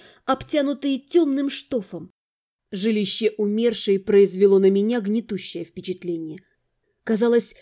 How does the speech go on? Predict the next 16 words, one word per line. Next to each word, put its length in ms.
время 380
здесь 280
застыло 540
в 60
прошлом 460
веке. 420
Потертая 560
мебель, 480
скрипучие 680
полы, 460
выцветшие 760
обои, 480
пожелтевшие 760
потолки, 640
затхлый 520
воздух, 500